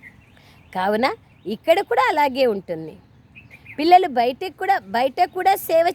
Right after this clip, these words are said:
చేస్తారు కదా. ఏ ధర్మం వారైనా సరే వారికి అర్థం చేయించాలి.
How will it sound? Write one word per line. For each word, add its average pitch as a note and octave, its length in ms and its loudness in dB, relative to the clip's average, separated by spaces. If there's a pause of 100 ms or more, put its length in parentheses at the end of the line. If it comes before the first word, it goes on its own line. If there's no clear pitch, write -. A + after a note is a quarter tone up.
(100)
చేస్తారు E4+ 380 -4
కదా. D#4 300 -2 (680)
ఏ B3+ 300 6
ధర్మం D4+ 560 0
వారైనా F#4 520 2
సరే C4 400 -4 (400)
వారికి A#3 300 -4
అర్థం C4+ 380 -4
చేయించాలి. E3+ 680 -12